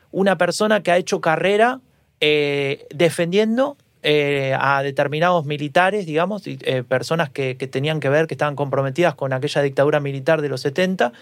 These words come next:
Eh, es una persona que, que claramente milita para, para que esa teoría de los dos demonios sea una, un consenso social.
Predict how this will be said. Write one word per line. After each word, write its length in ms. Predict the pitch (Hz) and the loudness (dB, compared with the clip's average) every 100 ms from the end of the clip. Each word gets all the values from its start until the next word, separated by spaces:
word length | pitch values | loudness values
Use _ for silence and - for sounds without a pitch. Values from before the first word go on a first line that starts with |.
| - - - _ | -20 -20 -20 _
Eh, 220 | 156 160 - | 0 0 0
es 140 | 175 | -2
una 120 | 220 180 | 0 2
persona 440 | 170 - 202 208 | 0 0 0 0
que, 480 | 165 160 151 147 - | 0 0 2 0 -2
que 320 | - 147 135 | -2 -2 -2
claramente 580 | - 165 208 208 214 208 | -2 2 2 2 0 -2
milita 580 | 160 151 185 247 208 190 | -2 -2 -2 0 2 2
para, 360 | 165 147 139 135 | 2 2 0 0
para 200 | 139 139 | -2 -2
que 60 | |
esa 180 | 156 160 | -2 -2
teoría 240 | 143 147 180 | 0 0 0
de 60 | |
los 120 | 151 | 0
dos 160 | 143 160 | -2 -2
demonios 640 | 165 156 180 180 160 - - _ _ - | 0 0 0 -2 -4 -8 -20 _ _ -10
sea 560 | - 165 170 165 160 _ _ _ _ _ - | -2 2 4 4 2 _ _ _ _ _ -4
una, 300 | 165 170 160 | 0 2 0
un 100 | 180 | 0
consenso 500 | 170 180 156 190 170 | 2 2 2 -4 -4
social. 480 | 147 139 170 175 208 | -6 -4 2 2 0